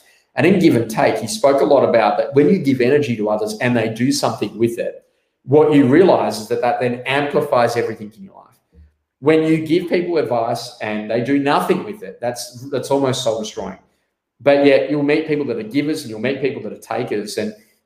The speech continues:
the secret is, is that, like, literally, I don't need to receive anything. What I, what I need to know is that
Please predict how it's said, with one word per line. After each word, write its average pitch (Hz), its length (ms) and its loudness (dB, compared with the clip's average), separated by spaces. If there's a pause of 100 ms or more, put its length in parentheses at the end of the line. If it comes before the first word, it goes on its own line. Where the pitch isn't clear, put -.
the 127 100 0
secret 160 440 2
is, 127 180 -4
is 107 140 -12
that, 107 280 0
like, 113 180 -2
literally, 117 560 -2
I 123 120 2
don't 147 220 2
need 143 280 4
to 123 100 -4
receive 107 440 -4
anything. 95 560 -14
What 117 240 0
I, 113 300 0 (240)
what 127 140 2
I 123 80 4
need 143 220 2
to 120 100 -2
know 117 320 0
is - 320 -14
that - 400 -8